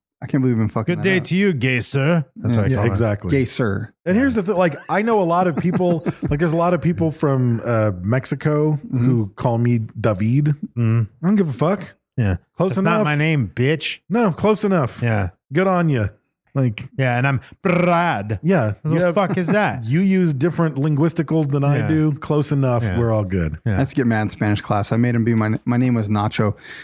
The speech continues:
Speaker 1: and just to be an asshole, because she was like, "Oh, Jennifer, you're gonna be Juana, and that's your name in Spanish." I was like, "No, no,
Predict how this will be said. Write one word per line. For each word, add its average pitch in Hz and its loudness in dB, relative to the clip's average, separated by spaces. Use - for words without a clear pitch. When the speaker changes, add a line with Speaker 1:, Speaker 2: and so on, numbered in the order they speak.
Speaker 1:
and 110 0
just 127 -2
to 127 -6
be 123 2
an 110 2
asshole, 113 0
because 117 0
she - -2
was 147 0
like, 123 -2
"Oh, 165 0
Jennifer, 135 0
you're 151 0
gonna 190 0
be 113 0
Juana, 104 0
and 113 0
that's 165 -2
your 131 0
name 135 2
in 104 -4
Spanish." - -2
I 107 -2
was 104 0
like, 107 -2
"No, - -2
no, 220 2